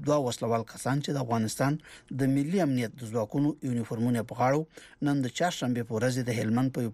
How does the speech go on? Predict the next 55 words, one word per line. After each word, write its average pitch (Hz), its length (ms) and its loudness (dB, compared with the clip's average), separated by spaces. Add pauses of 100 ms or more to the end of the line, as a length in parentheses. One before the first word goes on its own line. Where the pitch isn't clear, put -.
پوځي 117 300 2
مرکز 110 260 -6
کې 117 160 -4
د 113 120 2
ناټو 101 280 0
په 117 140 -2
ځواکونو 107 340 0
ډزې 110 300 0
کړې 104 140 -2 (100)
دي. 101 60 -2 (500)
دوه 160 240 4
خارجي 113 380 -2
عسکري 113 340 -2
وژلي 135 280 2 (420)
او 120 60 4 (100)
بیا 123 160 4
ور-، 117 140 -4 (140)
برید 117 240 -6
کوونکی 113 380 0
هم 147 260 2
په 151 120 0
ځوابي 113 340 0
ډزو 107 240 -2
کې 117 220 -4
وژل 107 260 0
شوی 117 200 2
دی. 107 80 0 (500)
ناټو 123 220 2 (120)
دا 131 100 2
ونه 123 180 2
ویل 143 200 0
چې 127 120 -2
وژل 110 280 -2
شوی 143 200 2
عسک-، - 240 -4 (160)
وژل 113 300 0
شوي 214 240 4
عسکر 135 340 -4 (300)
د 131 100 -4
کوم 156 100 4 (100)
هیواد 110 260 0
وو. 107 160 -6
په 120 100 0
افغانستان 110 480 0
کې 117 100 0
د 101 80 2
امریکا 107 360 2
په 120 100 0
مشرۍ 139 300 2 (420)
د 165 120 4
نړیوال 165 420 2
ائتلاف 123 340 -10
په 123 100 -6
عسکرو 113 340 -4
باندې 107 180 0